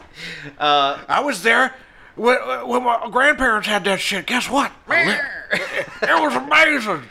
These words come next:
Speaker 1: <laughs>
Speaker 2: Fucking records are great.
Speaker 1: So, uh, I mean, the basic gist of the story is that's them two, and they're searching for this record the whole time.
Speaker 2: Yep.
Speaker 1: And, uh, they, I mean, you know, spoiler alert,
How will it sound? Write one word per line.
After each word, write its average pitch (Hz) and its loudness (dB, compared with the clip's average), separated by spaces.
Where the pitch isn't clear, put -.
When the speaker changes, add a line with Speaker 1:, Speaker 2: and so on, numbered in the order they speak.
Speaker 1:
<laughs> 151 -4
Speaker 2:
Fucking 277 0
records 254 0
are 208 -6
great. 262 -2
Speaker 1:
So, 190 0
uh, 170 2
I 196 0
mean, 202 0
the 196 -6
basic 208 -2
gist 160 -6
of 156 -4
the 151 -4
story 170 -4
is 127 -8
that's 139 -6
them 139 -6
two, 139 -4
and 127 -6
they're 113 -4
searching 165 -8
for 147 -8
this 135 -12
record 117 -8
the 110 -10
whole 110 -8
time. 101 -12
Speaker 2:
Yep. 92 -12
Speaker 1:
And, 127 -6
uh, 120 0
they, 120 -4
I 123 -8
mean, 113 -8
you 120 -14
know, 110 -10
spoiler 151 0
alert, 120 0